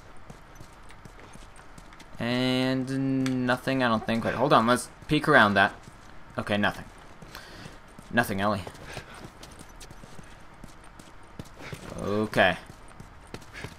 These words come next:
We're probably good now, Ellie. But we gotta see what's over here. Okay. What is over here?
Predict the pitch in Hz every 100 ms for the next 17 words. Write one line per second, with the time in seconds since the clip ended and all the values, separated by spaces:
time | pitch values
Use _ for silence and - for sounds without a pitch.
0 | - - - - - - - 147 - -
1 | - - - 139 156 175 165 160 139 135
2 | 127 120 98 107 110 113 - - - -
3 | - - - - - - - - 101 101
4 | 127 123 123 135 117 117 104 104 90 -
5 | - - - - - - - - - -
6 | - - - - - - - - - -
7 | - - 107 117 131 - - - - -
8 | 101 - - - - 104 107 101 101 92
9 | 90